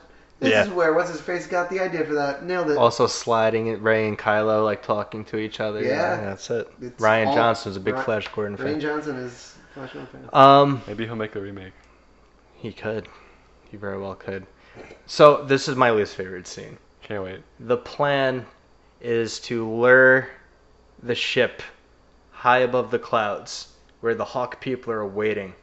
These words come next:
Speaker 2: And they're going to send wave after wave of Hawk people at this ship.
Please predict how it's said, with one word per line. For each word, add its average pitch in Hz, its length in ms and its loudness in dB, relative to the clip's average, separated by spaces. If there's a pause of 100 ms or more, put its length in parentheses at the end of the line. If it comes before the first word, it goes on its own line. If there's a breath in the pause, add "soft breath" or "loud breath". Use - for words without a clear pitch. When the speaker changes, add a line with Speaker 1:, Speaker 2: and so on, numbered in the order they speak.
(520 soft breath)
Speaker 2:
And 107 120 -12
they're 117 180 -2
going 117 240 -2
to 104 60 -12
send 95 440 -12
wave 127 560 2 (100)
after 110 380 -4 (160)
wave 110 420 2
of 101 120 -4
Hawk 104 320 -2
people 95 400 -8
at 95 180 -8
this 101 140 -6
ship. - 380 -8